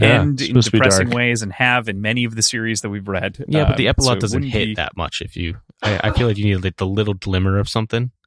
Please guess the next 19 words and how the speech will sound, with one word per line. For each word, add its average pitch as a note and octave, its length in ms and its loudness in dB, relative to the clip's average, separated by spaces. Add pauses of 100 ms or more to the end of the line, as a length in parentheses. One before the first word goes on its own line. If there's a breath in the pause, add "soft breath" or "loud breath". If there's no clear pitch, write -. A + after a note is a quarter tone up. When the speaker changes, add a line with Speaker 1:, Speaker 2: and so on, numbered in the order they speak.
(220)
Speaker 3:
and F#2+ 140 2
then F2+ 100 2
the F2+ 100 0
epilogue E2 360 -2
hits - 200 -8
harder. - 300 -8 (760)
That's, - 180 -6
that's, F2+ 220 -6
that's - 180 -10
just - 120 -8
Speaker 2:
I - 40 -8
Speaker 3:
my - 60 -4
Speaker 2:
feel F#3 100 -2
like D#3+ 80 -2
Speaker 3:
take C#3 160 -8
in F2+ 60 -6
this F2+ 120 -6
specific - 460 -4
situation. - 580 -14